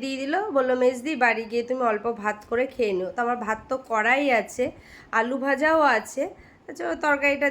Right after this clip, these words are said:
দিয়েছে, ভালোই হলো, ওই দিয়ে রাতে খেয়ে নেবো, দেখিয়ে দেবো যে তরকারিটা দিয়েছে। এই তরকারিটা দিয়েছে, আলু,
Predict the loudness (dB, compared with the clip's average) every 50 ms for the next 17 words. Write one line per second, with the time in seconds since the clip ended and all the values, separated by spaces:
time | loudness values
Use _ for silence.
0 | 0 0 -2 0 0 -2 -4 -4 -2 -2 0 2 4 4 4 2 2 0 -2 0
1 | 0 0 -2 -2 -2 -2 0 0 0 -2 -2 -6 -12 -10 -8 -6 -6 -6 -6 -8
2 | -8 -8 -10 -12 -8 -4 -2 -2 -2 -2 -2 -2 0 2 2 2 2 2 0 0
3 | -2 -2 -2 -4 -4 -2 -2 -4 -4 -4 -6 -6 -6 -6 -6 -6 -6 -8 -8 -8
4 | -8 -12 -14 -16 -18 -18 -20 -20 _ _ _ _ -20 _ _ _ _ _ _ _
5 | _ _ _ -20 -20 -20 -20 -20 -20 -20 -8 -2 0 0 0 2 2 2 2 2
6 | 2 2 0 0 0 0 0 0 0 0 -2 -2 -4 -4 -6 -8 -8 -8 -10 -14
7 | -20 -20 -16 -6 -2 0 0 2 0 0 -2 -4